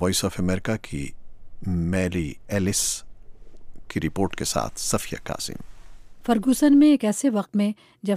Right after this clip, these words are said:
Speaker 2: فسادات، لوٹ مار اور توڑ پھوڑ سے بحالی کی کوششیں کی جا رہی ہیں، پرتشدد مظاہروں نے پرامن مظاہروں کو ماند کر دیا ہے۔ ہزاروں کی تعداد میں رضاکار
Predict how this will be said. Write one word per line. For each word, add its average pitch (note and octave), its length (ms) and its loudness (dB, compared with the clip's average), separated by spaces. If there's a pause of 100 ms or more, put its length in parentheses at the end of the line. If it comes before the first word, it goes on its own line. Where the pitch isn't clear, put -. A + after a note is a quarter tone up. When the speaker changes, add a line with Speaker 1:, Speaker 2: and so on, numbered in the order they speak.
Speaker 2:
فسادات، F#3+ 720 0
لوٹ A3 240 2
مار G3 240 4 (340)
اور G#3+ 200 2
توڑ A3 300 2
پھوڑ B3+ 260 4
سے C4 320 2
بحالی G3+ 400 2
کی B3+ 120 0
کوششیں F#3+ 320 0
کی F#3 160 -2
جا E3+ 180 0
رہی G#3+ 180 4
ہیں، G3 200 4 (420)
پرتشدد A#3+ 580 2
مظاہروں G3+ 440 4
نے A3 200 6
پرامن A3 380 4
مظاہروں G3 400 2
کو G3 200 -2 (280)
ماند G3 240 2
کر - 140 -8
دیا D3+ 300 -6
ہے۔ D#3 60 -4 (4000)
ہزاروں B3 360 4
کی D#4 80 2
تعداد G3+ 420 2
میں G#3 160 6
رضاکار F#3 500 0